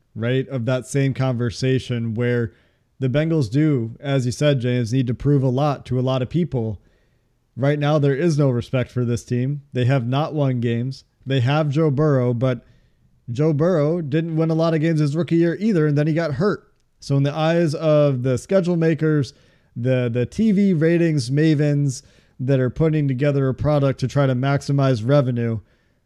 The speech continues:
this should not surprise us, but could motivate us, right?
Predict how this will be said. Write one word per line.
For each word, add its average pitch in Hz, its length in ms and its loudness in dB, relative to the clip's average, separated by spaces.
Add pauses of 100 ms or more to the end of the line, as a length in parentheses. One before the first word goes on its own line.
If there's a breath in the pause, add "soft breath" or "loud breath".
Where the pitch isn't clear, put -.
(120)
this 147 220 2
should 175 160 -2
not 175 180 -2
surprise 165 540 0
us, 165 160 0
but 147 220 -2
could 185 180 0
motivate 143 580 2
us, 110 300 -14
right? 131 320 0